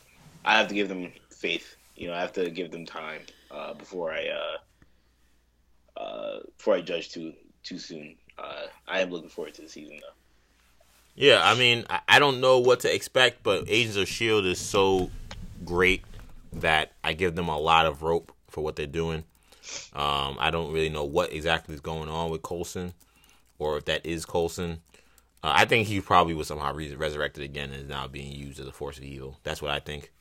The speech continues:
Speaker 2: But I think the fact that could he be somehow, uh, you know, not him, you know, could it be someone who's using his likeness? I can see that too. Uh, there are a lot of ways they can go with this, but, um,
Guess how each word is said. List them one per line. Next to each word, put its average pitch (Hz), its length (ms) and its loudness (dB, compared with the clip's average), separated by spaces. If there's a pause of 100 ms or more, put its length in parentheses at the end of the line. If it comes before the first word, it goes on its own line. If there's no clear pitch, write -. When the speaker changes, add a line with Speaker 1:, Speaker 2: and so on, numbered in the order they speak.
(160)
Speaker 2:
But 71 340 -2
I 87 120 0
think 92 180 0
the 80 140 2
fact 73 220 0
that 80 140 -10
could 82 140 -4
he 80 140 -6
be 80 380 -4 (220)
somehow, 73 600 -2 (480)
uh, - 260 -6 (800)
you 87 60 -10
know, 67 100 -8
not 73 340 -2
him, 85 440 -4
you 78 100 -12
know, 65 160 -12
could 78 120 -12
it 71 40 -12
be 71 100 -12
someone 73 280 -8
who's 71 160 -12
using 73 180 -12
his 69 100 -12
likeness? 78 260 -6
I 82 80 -2
can 82 100 -12
see 80 140 -6
that - 160 -8
too. - 160 -18 (680)
Uh, 52 340 -12
there 95 140 0
are 90 40 4
a - 20 4
lot 87 200 6
of 82 60 2
ways 85 160 0
they 76 100 -6
can 71 180 -12
go 82 160 2
with 85 140 0
this, 87 320 0 (540)
but, 73 200 -4
um, 69 340 -6